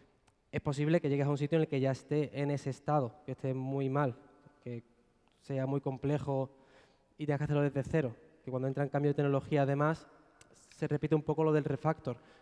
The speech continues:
Cuando tienes un fun-, sistema que funciona, que tiene una complejidad accidental muy alta, no se puede modificar, y lo que estás haciendo, vamos a hacerlo lo nuevo en otra tecnología.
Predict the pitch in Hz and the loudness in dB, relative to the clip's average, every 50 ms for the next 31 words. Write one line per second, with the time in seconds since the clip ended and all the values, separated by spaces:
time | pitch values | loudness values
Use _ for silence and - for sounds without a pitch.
0 | _ _ - 139 139 147 156 156 151 156 160 156 151 - 165 156 - - 151 - | _ _ -6 -4 -2 0 0 0 2 0 -2 -2 -4 -6 -6 -8 -6 -8 -6 -2
1 | - 160 151 143 151 - 156 147 - 160 160 160 143 123 117 - 135 123 135 139 | 0 2 2 2 2 0 0 -2 0 2 2 2 2 0 -2 -2 -2 -2 0 0
2 | 139 139 139 135 - 147 143 139 - 151 143 139 139 - 147 143 143 139 143 143 | -2 -2 -2 -2 0 0 0 2 2 0 0 0 0 0 0 0 2 2 2 2
3 | 147 143 - 127 120 113 - 135 135 143 135 147 143 139 143 143 139 - - 131 | 2 0 0 -4 -8 -8 -8 -8 -6 -4 -2 -2 0 0 0 0 0 -2 -2 -2
4 | - 151 143 127 - - - - - - - - - _ _ - 160 151 139 143 | 0 0 0 0 -2 -8 -18 -20 -20 -20 -20 -20 -20 _ _ -2 -2 0 0 0
5 | 131 151 147 143 - 160 147 139 131 151 185 180 - 208 202 196 185 160 151 147 | 0 0 0 0 0 0 0 0 0 0 0 0 0 0 0 2 2 2 2 2
6 | 151 165 185 208 220 233 240 240 240 - - - - - - 170 170 165 180 175 | 2 2 2 2 2 2 2 0 -2 -6 -16 -20 -20 -10 -4 -2 0 2 2 2
7 | 185 175 180 175 165 165 175 170 - - 160 139 117 | 2 2 2 2 2 2 0 0 0 0 0 0 0